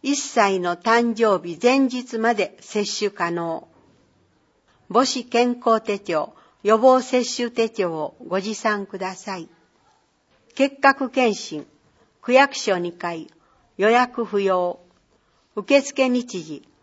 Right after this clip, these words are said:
一月十八日水曜日、十時から十一時まで。対象、十五歳以上、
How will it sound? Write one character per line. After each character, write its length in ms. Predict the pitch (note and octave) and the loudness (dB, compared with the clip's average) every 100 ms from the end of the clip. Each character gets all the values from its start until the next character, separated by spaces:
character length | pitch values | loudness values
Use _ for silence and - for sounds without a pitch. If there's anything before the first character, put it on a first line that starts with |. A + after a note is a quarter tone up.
| _ _ - | _ _ -14
一 240 | G#3+ A#3+ | -10 -4
月 340 | C4 C4 B3+ A#3 | 2 2 2 -8
十 200 | G3+ A#3+ | -2 -2
八 340 | A3 A3+ A3+ | 0 -2 -4
日 320 | G3+ G#3 F#3 | -8 -8 -8
水 320 | G3 - A3 A3 | -12 -6 -4 0
曜 280 | A3+ G3 | 2 2
日、 220 | D#3 D#3 - _ _ - | 0 -10 -14 _ _ -14
十 300 | F#3 C#4 C#4 | -2 0 0
時 180 | G3 F#3 | -2 -6
か 200 | E3+ D#3+ | -6 -8
ら 140 | - - | -10 -12
十 320 | F3 B3+ C4 | -4 -2 0
一 260 | A#3 - G#3+ | -4 -8 -6
時 140 | F#3+ | -4
ま 160 | E3+ D3+ | -6 -8
で。 180 | D3+ - _ _ _ _ _ _ _ | -14 -18 _ _ _ _ _ _ _
対 240 | - B3+ C4 | 4 4 4
象、 500 | B3+ A#3+ A3 G3+ - _ _ _ - | 0 4 4 4 -4 _ _ _ -8
十 260 | A3 C#4+ | -2 0
五 160 | B3 B3+ | 4 2
歳 460 | B3 A#3 A3 A3 | 4 2 2 -2
以 80 | G#3 | -2
上、 320 | F#3+ E3 D#3+ | 0 0 0